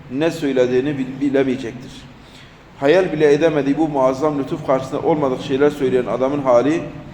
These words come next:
yine Peygamber Efendimizin anlattığı bir başka hadiste şöyle dile getirilir. Adamın biri devesine binerek çölü geçmek üzere uzun bir yolculuğa çıkar.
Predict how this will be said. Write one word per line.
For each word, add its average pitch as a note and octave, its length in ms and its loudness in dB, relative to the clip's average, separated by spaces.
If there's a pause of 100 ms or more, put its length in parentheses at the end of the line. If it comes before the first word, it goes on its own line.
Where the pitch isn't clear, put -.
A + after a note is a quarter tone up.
(220)
yine E3+ 180 -2
Peygamber D3 440 2
Efendimizin C3+ 460 -2
anlattığı C3+ 420 -2
bir D3 140 0
başka C3+ 260 0
hadiste D3 440 0 (520)
şöyle C3 360 2 (560)
dile C#3 180 2
getirilir. C3 480 -2 (560)
Adamın D#3 420 2
biri D3+ 260 0
devesine C#3 520 0
binerek D3 360 2 (580)
çölü D#3 260 0
geçmek D#3+ 560 -2
üzere C#3 420 0 (160)
uzun D3+ 300 -4
bir C3+ 100 0
yolculuğa B2+ 520 2
çıkar. A2 220 -6